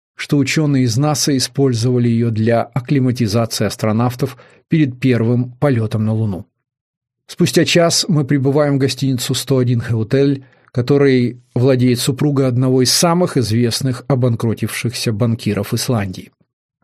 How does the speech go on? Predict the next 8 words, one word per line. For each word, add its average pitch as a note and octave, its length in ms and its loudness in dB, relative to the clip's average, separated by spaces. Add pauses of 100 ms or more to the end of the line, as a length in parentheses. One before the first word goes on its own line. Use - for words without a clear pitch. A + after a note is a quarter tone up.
(160)
Она F3+ 300 2
называется E3+ 640 2
загадочно. B2 800 0 (540)
Сто C3 300 0
один — C#3 440 2
это B2+ 300 -2
почтовый B2 520 0
код C3 540 -2